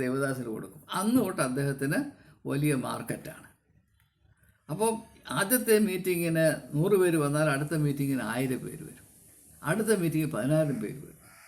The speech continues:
അതോടുകൂടെ വലിയ വരുമാനമാണ്, ഇദ്ദേഹം കോടീശ്വരനാകുകയാണ്. അങ്ങനെ കോടീശ്വരനായ പല ആളുകളെയും വട-, വടക്കേ ഇന്ത്യയിൽ എനിക്കറിയാം,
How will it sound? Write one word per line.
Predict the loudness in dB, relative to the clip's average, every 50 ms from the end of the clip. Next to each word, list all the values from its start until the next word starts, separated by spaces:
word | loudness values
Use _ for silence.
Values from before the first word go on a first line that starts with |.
| -20 -18 -14
അതോടുകൂടെ | -8 -2 2 4 4 6 4 4 2 0 0 0 -2 -2 -2
വലിയ | -2 -2 -2 -2 -2 -4 -4 -4 0 0 2
വരുമാനമാണ്, | 2 2 2 2 2 2 2 0 0 -2 -2 -4 -6 -8 -10 -10 -10
ഇദ്ദേഹം | -6 -4 -2 0 0 0 0
കോടീശ്വരനാകുകയാണ്. | 0 0 0 2 4 2 2 2 0 -2 -4 -4 -4 -4 -4 -4 -6 -8 -12 -14 -12 -8
അങ്ങനെ | -6 -6 -4 -2 -2 -2 -2 -4 -6 -12 -20 -20 _ _ _ -2
കോടീശ്വരനായ | -2 0 2 2 0 0 0 -2 -2 -2 0
പല | 0 0 0 2
ആളുകളെയും | 4 4 4 4 2 2 2 0 0
വട-, | 0 -2 -4 -4 -6
വടക്കേ | -6 -6 -4 -2 -2
ഇന്ത്യയിൽ | 0 0 0 0 0
എനിക്കറിയാം, | -2 -4 -6 -8 -8 -10 -12 -16 -18